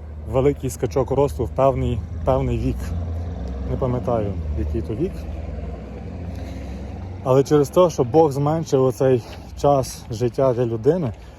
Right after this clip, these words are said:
і для всього, цей скачок став менший.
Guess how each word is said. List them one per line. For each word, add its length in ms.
і 120
для 140
всього, 500
цей 200
скачок 440
став 320
менший. 560